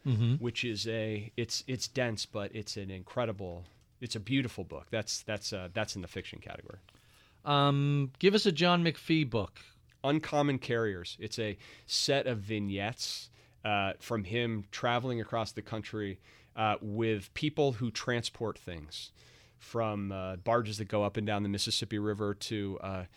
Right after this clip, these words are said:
Speaker 2: chemical tanks, uh, chemical tank trucks that, uh, or coal trains. Uh, pretty weedy, but a fascinating,
Speaker 1: Huh.
Speaker 2: uh,
Speaker 1: Quite,
Speaker 2: fascinating.
Speaker 1: quite interesting.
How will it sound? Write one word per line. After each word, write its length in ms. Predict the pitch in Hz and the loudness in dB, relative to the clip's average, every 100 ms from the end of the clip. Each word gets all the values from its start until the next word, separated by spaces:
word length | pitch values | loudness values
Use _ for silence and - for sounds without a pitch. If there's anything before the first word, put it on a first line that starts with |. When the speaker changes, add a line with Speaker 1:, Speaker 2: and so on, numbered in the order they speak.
| - - | -20 -8
Speaker 2:
chemical 420 | - 143 135 113 101 | 4 4 4 0 -2
tanks, 520 | 110 101 95 - - | -2 -4 -4 -8 -4
uh, 240 | 113 104 104 | -2 -2 -4
chemical 340 | - 117 - 107 | -4 -4 -4 -6
tank 300 | - 110 - | -4 -4 -4
trucks 420 | 143 139 - - | -6 -6 -6 -8
that, 240 | 110 104 | -8 -6
uh, 220 | 104 98 - | -6 -6 -6
or 160 | 110 | -6
coal 300 | 104 - 127 | -4 -2 -2
trains. 500 | - 107 95 87 - - - - - _ _ - | -2 -6 -8 -10 -14 -18 -20 -20 -20 _ _ -2
Uh, 300 | 113 104 95 - - - - | 0 0 -2 -10 -20 -20 0
pretty 240 | 175 170 | 8 10
weedy, 400 | 127 139 160 202 | 10 6 4 2
but 240 | 160 120 104 | 2 2 2
a 20 | |
fascinating, 800 | - 110 110 113 104 95 90 90 | 2 2 4 0 -2 -4 -2 2
Speaker 1:
Huh. 60 | |
Speaker 2:
uh, 80 | 175 | 2
Speaker 1:
Quite, 500 | - - - - 113 | 2 -8 -20 -4 2
Speaker 2:
fascinating. 320 | 135 107 98 | 2 2 2
Speaker 1:
quite 180 | 143 147 | 6 6
interesting. 460 | 123 107 - 95 | 4 0 -8 -10